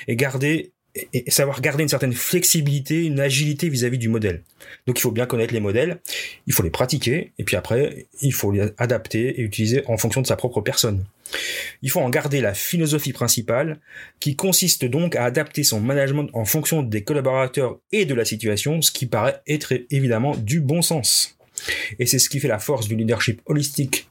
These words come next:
dans sa globalité, c'est que il est basé sur le bon sens. Et tout ça, ça implique une parfaite connaissance de soi en tant que leader et une connaissance approfondie de ses collaborateurs en tant que suiveur, et donc il faut s'intéresser à eux.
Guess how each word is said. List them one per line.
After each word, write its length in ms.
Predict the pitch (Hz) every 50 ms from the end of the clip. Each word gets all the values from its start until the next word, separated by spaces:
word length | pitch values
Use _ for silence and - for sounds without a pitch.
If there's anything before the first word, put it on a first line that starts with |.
| _ -
dans 140 | 120 113
sa 140 | 110 - 104
globalité, 800 | 104 120 135 135 127 117 120 113 - 139 143 160 170 170 - _ -
c'est 240 | - - 123 131 127
que 420 | 131 - 120 117 120 123 - - _ _ -
il 120 | - 107 107
est 40 | 104
basé 240 | 98 95 98 117
sur 160 | 117 - - 98
le 100 | 98 95
bon 260 | 90 92 87 82 78
sens. 540 | - - - - - - - - - - - -
Et 80 | 123
tout 140 | - - 160
ça, 400 | - - 139 120 127 147 - _ _ _ -
ça 160 | - 117 113
implique 580 | 123 127 - - 139 120 104 - - - - - -
une 200 | 101 104 92 -
parfaite 380 | - 135 135 - - 185 -
connaissance 380 | - 180 170 170 160 - 160 147
de 100 | 156 160
soi 420 | - - 143 143 156 165 165 _ _ - -
en 80 | 107 104
tant 120 | 104 101
que 100 | - 120
leader 540 | 113 135 139 120 107 127 143 143 - - _ _ _ - - _ -
et 100 | 139 127
une 260 | 120 120 117 107 104 - _
connaissance 600 | - - 156 156 147 - - 131 123 - - - - _ -
approfondie 600 | 165 175 175 - - 180 170 - 165 151 151 156
de 80 | 131
ses 120 | 127 - 131
collaborateurs 580 | 127 127 123 113 120 117 120 120 117 151 123
en 100 | 113 110
tant 160 | 107 139 135 135
que 160 | - 123 110
suiveur, 480 | - - - 151 131 117 117 135 139
et 60 | 127 113
donc 220 | 110 127 127 -
il 60 | 104
faut 100 | 113 117
s'intéresser 640 | 113 - - - 123 117 - 120 110 117 - - 117
à 100 | 113 107
eux. 180 | 98 92 -